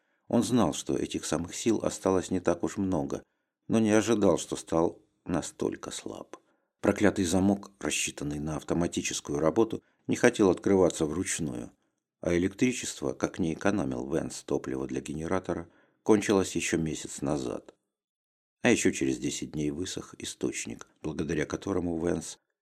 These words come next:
и смог продержаться в своём подземном убежище так долго. Очень мешал костюм химзащиты. Если совсем ничего не получится, Венс его снимет.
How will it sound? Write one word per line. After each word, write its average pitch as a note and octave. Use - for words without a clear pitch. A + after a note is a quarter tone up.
и G#2
смог -
продержаться C2
в -
своём C#2
подземном C#2
убежище E2+
так -
долго. -
Очень -
мешал D#2+
костюм -
химзащиты. -
Если A2+
совсем C3
ничего D2
не A#1+
получится, -
Венс F#2+
его -
снимет. -